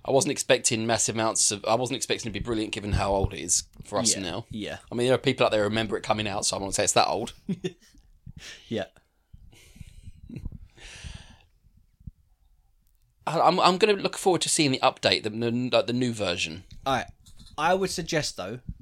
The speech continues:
Speaker 2: before you do watch the new one, you need to watch the others. One, bec-, so as I said off air,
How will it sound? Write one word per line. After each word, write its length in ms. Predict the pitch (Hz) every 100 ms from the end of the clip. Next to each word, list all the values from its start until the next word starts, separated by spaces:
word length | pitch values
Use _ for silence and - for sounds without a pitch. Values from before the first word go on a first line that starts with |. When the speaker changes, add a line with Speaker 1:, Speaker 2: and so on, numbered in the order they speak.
| -
Speaker 2:
before 480 | - - - 151 160
you 180 | 143 143
do 400 | 127 139 131 113
watch 400 | 107 104 - -
the 120 | -
new 220 | 107 110 104
one, 280 | 90 95 - - - - - - _ - _ _
you 160 | 120 123
need 420 | 120 120 123 107
to 120 | - 117
watch 320 | 104 107 -
the 120 | 101
others. 340 | 92 82 65 - 123
One, 420 | 117 147 180 180
bec-, 280 | - 135 - - - - - - -
so 120 | 135
as 160 | 156
I 40 | 156
said 200 | 165 143
off 240 | 123 -
air, 180 | 101 -